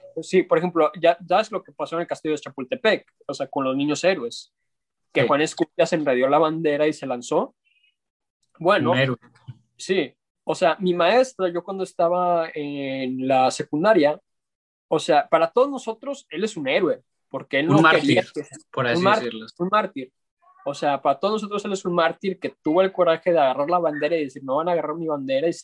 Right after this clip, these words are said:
Speaker 1: tiró. O sea, pero como ellos fueron los que, pero como Estados Unidos, ellos fueron los que ganaron, o sea, mi ma-, e-, ella se llegó a burlar, dijo, o sea, "No sé por qué", se creyó Superman y se aventó.
Speaker 2: Oh.
Speaker 1: O sea,
Speaker 2: Es-
Speaker 1: eh, así literalmente se burló.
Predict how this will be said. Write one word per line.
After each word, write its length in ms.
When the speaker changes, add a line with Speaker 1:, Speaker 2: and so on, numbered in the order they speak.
Speaker 1:
tiró. 260
O 100
sea, 320
pero 240
como 380
ellos 300
fueron 180
los 120
que, 180
pero 160
como 160
Estados 320
Unidos, 380
ellos 280
fueron 160
los 120
que 80
ganaron, 440
o 60
sea, 120
mi 60
ma-, 160
e-, 240
ella 140
se 140
llegó 160
a 20
burlar, 340
dijo, 180
o 40
sea, 120
"No 140
sé 120
por 200
qué", 100
se 140
creyó 220
Superman 420
y 40
se 100
aventó. 380
Speaker 2:
Oh. 720
Speaker 1:
O 100
sea, 360
Speaker 2:
Es- 100
Speaker 1:
eh, 120
así 340
literalmente 580
se 100
burló. 440